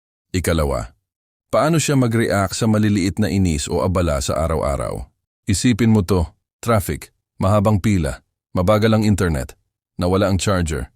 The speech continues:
mali ang order sa coffee shop. Paano ba siya mag-react sa mga ganitong sitwasyon? Marami sa atin parang okay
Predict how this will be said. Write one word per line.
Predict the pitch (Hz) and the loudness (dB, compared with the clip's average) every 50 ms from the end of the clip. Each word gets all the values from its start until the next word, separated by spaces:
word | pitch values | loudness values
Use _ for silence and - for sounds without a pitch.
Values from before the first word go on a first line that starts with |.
| _ _ _ _ - | _ _ _ _ -4
mali | 92 95 107 110 | 0 2 2 2
ang | 104 101 | 2 2
order | 87 104 101 92 98 87 | 2 2 2 2 2 2
sa | - 107 | 0 0
coffee | - 104 90 82 90 | 0 0 0 0 0
shop. | - - 76 60 - - - _ _ _ _ _ _ | -2 -2 -4 -4 -6 -12 -20 _ _ _ _ _ _
Paano | - 131 143 151 151 139 | -2 0 2 2 2 2
ba | 131 123 | 0 0
siya | - 135 120 | 0 0 0
mag-react | 113 107 98 98 101 - - 95 98 - - | 0 0 0 0 -2 0 0 0 0 0 -2
sa | - - | -4 -4
mga | 98 92 92 90 87 90 | -2 0 0 0 0 0
ganitong | 90 90 85 - 90 85 | -2 -2 -2 -2 -4 -4
sitwasyon? | - - 82 76 - 80 73 - - 71 64 50 50 50 - - - | -4 -4 -6 -6 -6 -6 -6 -4 -4 -4 -4 -4 -6 -8 -10 -6 -4
Marami | 76 78 80 80 78 80 78 - | -2 0 0 0 0 0 -2 -2
sa | - - 69 73 | -2 -2 -2 -2
atin | 73 82 80 73 | -2 -2 -2 -2
parang | 73 78 76 76 78 78 - - | -2 -2 -2 -2 -2 -4 -4 -4
okay | - 80 76 - 78 76 | -4 -4 -2 -2 -2 -4